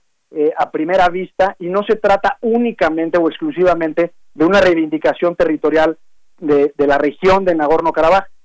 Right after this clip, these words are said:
El problema en estos casos son las posiciones, eh, irresolubles por parte de unos y otros, eh, o irreductibles, mejor dicho. La región de Nagorno-Karabaj pretende cierto grado de autonomía,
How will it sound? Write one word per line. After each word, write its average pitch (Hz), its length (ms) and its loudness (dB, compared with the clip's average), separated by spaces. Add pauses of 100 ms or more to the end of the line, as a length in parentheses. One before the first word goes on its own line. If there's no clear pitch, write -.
El 180 160 -4
problema 226 420 2
en 247 100 -4
estos 240 340 -4
casos 214 380 0 (140)
son 202 140 -2
las 208 140 -4
posiciones, 190 500 -4 (460)
eh, 165 320 0
irresolubles 185 880 0 (340)
por 160 220 -2
parte 196 260 2
de 196 80 -2
unos 196 220 -4
y 208 60 2
otros, 190 320 0 (360)
eh, 156 380 -2
o 160 100 0
irreductibles, 170 640 0
mejor 180 280 -2
dicho. 180 380 -8 (200)
La 165 160 2
región 196 300 2
de 208 80 2
Nagorno-Karabaj 175 760 2
pretende 175 440 -2
cierto 190 320 2
grado 180 260 2
de 180 80 2
autonomía, 180 560 -2